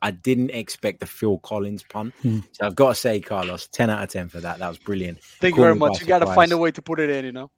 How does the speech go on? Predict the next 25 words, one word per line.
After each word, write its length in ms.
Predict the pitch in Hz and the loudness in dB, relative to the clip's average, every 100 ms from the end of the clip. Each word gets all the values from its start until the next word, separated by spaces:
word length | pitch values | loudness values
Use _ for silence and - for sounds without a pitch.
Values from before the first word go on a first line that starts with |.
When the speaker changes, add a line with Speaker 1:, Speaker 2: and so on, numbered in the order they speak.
| - | -10
Speaker 1:
That's 260 | 90 - | -8 -8
it. 160 | 87 80 - | -8 -10 -10
Brilliant 340 | - 92 85 87 | -2 -2 -2 -8
<laughs> 80 | |
stuff. 260 | - 87 82 _ - - - | -8 -8 -12 _ -20 -18 -8
Uh, 200 | 113 120 | -2 0
James, 380 | 131 135 127 120 | 2 8 8 8
let's 140 | 120 - | 2 0
come 160 | 120 | 2
back 160 | 120 113 | 2 0
to 100 | 110 | -2
you, 140 | 110 | -2
mate. 200 | 110 110 | -2 -2
Monaco, 760 | 113 113 127 123 - 110 98 95 - - _ | -2 2 4 4 4 0 0 -4 -10 -20 _
uh, 280 | - 104 104 | -2 0 0
take 340 | 101 110 101 107 | 0 -2 -2 -4
on 160 | 104 | -4
Ferencvaros. 1300 | 101 101 - 120 107 101 98 92 101 95 87 - - 110 | -6 -8 -6 0 0 -2 -6 -2 0 0 -2 -8 -12 -10
What 100 | 98 | -8
are 40 | |
your 120 | 95 | -10
thoughts 260 | - 90 - | -10 -14 -14
on 60 | |
this 160 | 80 | -18
one? 80 | - | -18